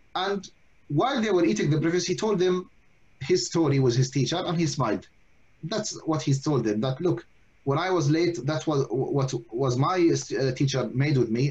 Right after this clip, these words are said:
and look, when you are coming," he was smiling, that's it. And they said that that was very, very hard, uh, type of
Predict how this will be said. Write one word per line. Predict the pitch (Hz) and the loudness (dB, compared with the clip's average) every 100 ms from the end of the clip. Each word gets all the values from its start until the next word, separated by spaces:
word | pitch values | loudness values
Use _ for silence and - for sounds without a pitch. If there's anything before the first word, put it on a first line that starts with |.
| 139 | 0
and | 135 | 2
look, | 147 156 | 2 0
when | 147 135 | 2 4
you | 170 | 2
are | 165 | 0
coming," | 139 143 143 175 - _ _ - - - - | 0 0 0 -2 -8 _ _ -20 -20 -18 -8
he | 139 | -2
was | 170 - | -2 0
smiling, | 151 113 113 | -2 0 0
that's | 135 127 | -2 -2
it. | 120 156 | -4 -2
And | 160 143 | -2 0
they | 175 | 0
said | 170 175 | 0 -2
that | 151 139 | -2 -2
that | 165 156 | -2 0
was | 160 135 | 0 0
very, | 117 156 147 139 - _ _ _ _ _ _ - - - - _ - | 0 0 0 -2 -6 _ _ _ _ _ _ -20 -20 -20 -20 _ -6
very | 127 151 170 151 | -2 2 2 2
hard, | - 156 156 139 131 | 0 -2 2 2 2
uh, | 123 120 113 110 104 55 - - - - | 2 2 2 2 0 -4 -8 -14 -18 -12
type | - 165 143 | -6 -2 0
of | 123 139 | -2 -4